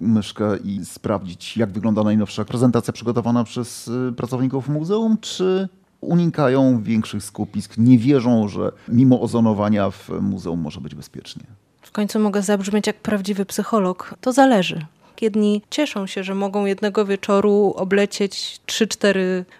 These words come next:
Speaker 2: wystawy w różnych krańcach świata. Być na koncercie rano, obejrzeć spektakl do obiadu, a wieczorem podziwiać, e,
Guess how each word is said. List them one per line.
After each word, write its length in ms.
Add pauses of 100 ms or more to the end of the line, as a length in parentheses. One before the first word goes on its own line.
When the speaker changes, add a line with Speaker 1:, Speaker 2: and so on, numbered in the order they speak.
Speaker 2:
wystawy 640
w 240
różnych 360
krańcach 400
świata. 400
Być 220
na 100
koncercie 540
rano, 400
obejrzeć 400
spektakl 440
do 180
obiadu, 440
a 100
wieczorem 920
podziwiać, 680
e, 320